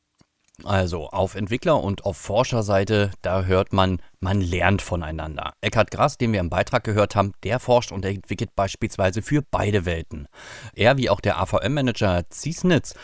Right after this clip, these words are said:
gehen von einer friedlichen Koexistenz aus. Außerdem sagen beide, die beiden Welten werden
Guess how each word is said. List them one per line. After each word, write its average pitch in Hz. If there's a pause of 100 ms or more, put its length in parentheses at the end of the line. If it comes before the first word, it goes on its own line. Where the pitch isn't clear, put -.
(240)
gehen 135
von 120
einer 110
friedlichen 117
Koexistenz 95
aus. 120 (360)
Außerdem 123
sagen 101
beide, 113 (320)
die 95 (240)
beiden 87
Welten 107
werden 127